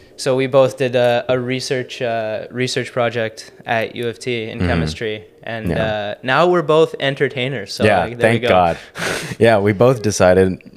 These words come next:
Speaker 2: uh, absolutely not for chemistry.
Speaker 1: Yeah.
Speaker 2: Yeah, it's
Speaker 1: How did, uh, so how did, what, uh, kinda drew you to that decision?
Speaker 2: Yeah, I kinda, I was always producing since I was a kid, and I knew that I wanted to do something, like,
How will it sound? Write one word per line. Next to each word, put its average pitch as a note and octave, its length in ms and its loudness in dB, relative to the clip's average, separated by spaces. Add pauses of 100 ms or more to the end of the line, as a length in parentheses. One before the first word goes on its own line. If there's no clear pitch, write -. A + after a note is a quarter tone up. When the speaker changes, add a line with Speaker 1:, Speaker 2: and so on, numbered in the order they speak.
(140)
Speaker 2:
uh, E2+ 340 6
absolutely D#2+ 880 0
not D#2 480 -2
for E2+ 140 -10
chemistry. - 560 -6 (180)
Speaker 1:
Yeah. F2+ 80 -4
Speaker 2:
Yeah, - 240 2 (160)
it's F#2+ 180 0
Speaker 1:
How C#3 120 4
did, C3+ 200 0
uh, B2+ 220 4
so C3 140 -2
how C#3 120 2
did, C3 300 -4
what, B2+ 560 2
uh, A2+ 420 -2 (380)
kinda A2+ 220 -8
drew A2+ 180 -8
you A2 160 -4
to A2+ 140 -8
that G#2+ 340 -6 (160)
decision? G#2+ 460 -8 (120)
Speaker 2:
Yeah, G#2+ 300 8 (240)
I A#2+ 140 6
kinda, F#3+ 440 6
I G2+ 100 6
was F#3 180 4
always F#3+ 280 4
producing A#2 600 4
since - 240 -2
I G2+ 80 6
was G2 120 4
a F#2 60 0
kid, A2+ 400 2
and G2 160 -2
I G2 80 4
knew G#2 240 4
that G#2 160 6
I F#2+ 120 8
wanted F#2 280 4
to F#2+ 80 -2
do F2+ 220 0
something, F2 580 0 (920)
like, G#2+ 160 0